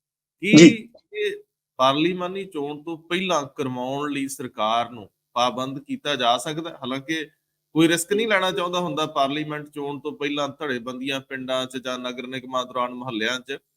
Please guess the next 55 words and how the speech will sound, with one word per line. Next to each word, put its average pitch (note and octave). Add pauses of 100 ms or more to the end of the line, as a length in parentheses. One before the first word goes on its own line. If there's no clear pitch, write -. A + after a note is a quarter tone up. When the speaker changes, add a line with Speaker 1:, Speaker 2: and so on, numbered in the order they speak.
(180)
Speaker 1:
ਇੱਕ D#3+
ਉਹ F3+
ਚਾਹੁੰਦੇ G3
ਹੁੰਦੇ F#3+
ਆ F#3+
ਵੀ F#3
ਇੱਕ -
ਵਾਰੀ F#3
ਸਾਰੇ E3
ਹੀ F#3+
ਆ G#3+
ਧੜਿਆਂ E3+
ਨੂੰ D#3+
ਵਰਤ D3+
ਲਈਏ, D#3
ਇਹ F3+
ਕਹਿ F3
ਕੇ F3+
ਵੀ E3+
ਤੂੰ E3+
ਵੀ G3
ਸਾਡਾ, D3
ਤੂੰ D#3
ਵੀ D#3
ਤੈਨੂੰ D3
ਬਣਾ C#3
ਦਾਂਗੇ C#3
ਤੈਨੂੰ। C3+ (360)
ਸੋ F#3+
ਇਹ G3+
ਪਹਿਲਾਂ A3+
ਨਹੀਂ A#3+
ਪੰਗਾ G#3+
ਲੈਣਾ G3
ਚਾਹਣਗੇ, G3
ਨਾਰਾਜ਼ਗੀ E3
ਨਹੀਂ F#3
ਸਹੇੜਨਾ D3
ਚਾਹਣਗੇ। E3
ਸਰਕਾਰ D#3+
ਸਾਹਮਣੇ F#3+
ਕਿਹੋ F3+
ਜਿਹੀ E3
ਸਥਿਤੀ E3
ਹੈ F#3
ਤੇ F#3
ਵਿਭਾਸਕਰ F3+
ਸਾਹਿਬ D#3
ਦੀ E3
ਟਿੱਪਣੀ D#3+
ਵੀ D3+
ਨਾਲ G#2+
ਲੈ F#2+
ਲਾ। - (440)
Speaker 2:
ਦੇਖੋ, A3+